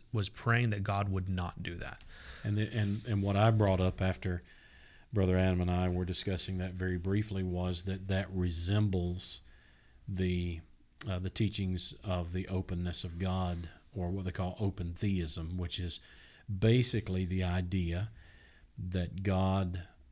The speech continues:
Speaker 2: occasionally may defer to the prayers of one of his children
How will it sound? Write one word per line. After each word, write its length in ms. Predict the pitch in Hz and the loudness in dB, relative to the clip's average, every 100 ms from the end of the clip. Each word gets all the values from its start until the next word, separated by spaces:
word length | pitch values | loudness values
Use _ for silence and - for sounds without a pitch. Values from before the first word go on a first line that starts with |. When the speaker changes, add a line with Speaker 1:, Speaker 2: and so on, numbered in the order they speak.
| - | -8
Speaker 2:
occasionally 1000 | - - 104 110 101 101 92 92 90 104 | -6 2 4 4 4 0 0 0 -2 -4
may 380 | 110 95 92 92 | -2 2 2 2
defer 960 | 85 90 85 - - 104 98 90 85 87 - _ _ | 0 -4 -6 -6 -2 0 2 0 -4 -8 -16 _ _
to 400 | - 95 90 90 104 | -2 0 0 -4 -6
the 140 | 92 | -8
prayers 880 | - - 104 113 110 87 82 87 - - - - - - - | -8 -6 0 0 0 -2 -4 -4 -6 -8 -20 -20 -20 -20 -6
of 260 | 92 87 | -2 0
one 160 | 92 95 | 0 0
of 140 | 90 | 0
his 200 | 92 85 | -2 -2
children 800 | - - 113 110 95 87 85 90 | -2 2 4 4 2 -2 -4 -6